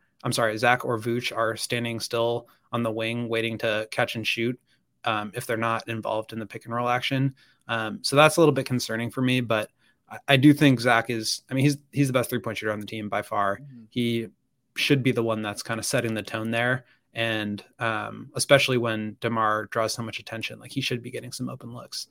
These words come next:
Speaker 1: And if he's not, somebody else will be, like, literally wide open.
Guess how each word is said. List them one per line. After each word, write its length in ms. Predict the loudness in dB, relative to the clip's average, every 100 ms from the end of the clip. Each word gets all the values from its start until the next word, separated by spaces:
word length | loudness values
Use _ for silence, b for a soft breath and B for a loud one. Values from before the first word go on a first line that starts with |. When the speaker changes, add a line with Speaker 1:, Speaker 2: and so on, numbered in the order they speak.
| b
Speaker 1:
And 60 | 0
if 60 | 6
he's 200 | 6 8
not, 240 | 6 4
somebody 260 | -2 -2 -2
else 320 | -4 -4 -8 _ _ _ _
will 100 | -4
be, 340 | 0 0 -2 -6 _ _ -12
like, 160 | -12 -6
literally 320 | 0 2 2
wide 260 | -2 -4 -4
open. 360 | -8 -12 -18